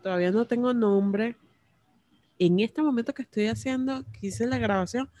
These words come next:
no tengo ni siquiera nombre del, del podcast.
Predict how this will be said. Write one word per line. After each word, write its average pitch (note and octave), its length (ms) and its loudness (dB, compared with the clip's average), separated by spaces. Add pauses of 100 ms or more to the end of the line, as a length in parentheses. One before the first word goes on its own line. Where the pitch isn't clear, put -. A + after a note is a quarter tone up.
(380)
no G3+ 100 0
tengo C4 260 -4
ni C#4 120 -4
siquiera G#3 420 -4
nombre B3+ 640 -2 (760)
del, E3+ 720 0
del D#3+ 160 0
podcast. - 580 -10